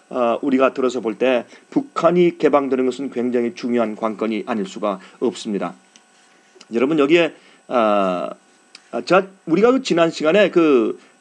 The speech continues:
음, 그러니까 마야 문명에 대해서 좀 언급을 했지만은, 여러분 아십니까? 지금 멕시코 남부에 있는 치아파스 주에 있는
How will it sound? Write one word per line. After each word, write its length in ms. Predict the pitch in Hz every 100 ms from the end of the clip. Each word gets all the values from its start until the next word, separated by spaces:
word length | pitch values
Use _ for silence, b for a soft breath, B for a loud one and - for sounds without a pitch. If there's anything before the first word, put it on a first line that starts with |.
| -
음, 640 | 110 101 95 90 85 80 - _ _ _ _ _ _ -
그러니까 220 | 156 160
마야 580 | 123 123 147 165 180 175
문명에 680 | 156 165 165 160 151 151 151
대해서 320 | 143 139 208
좀 240 | 240 233
언급을 400 | 175 156 143 147
했지만은, 500 | 123 - 127 107 98
여러분 220 | 123 208 254
아십니까? 580 | 160 151 143 135 160 185 B -
지금 260 | 175 175
멕시코 540 | 147 156 185 185 202 190
남부에 580 | 135 151 156 165 160
있는 320 | 160 175 196 190
치아파스 600 | - 196 165 160 - -
주에 240 | 147 143
있는 400 | 147 202 185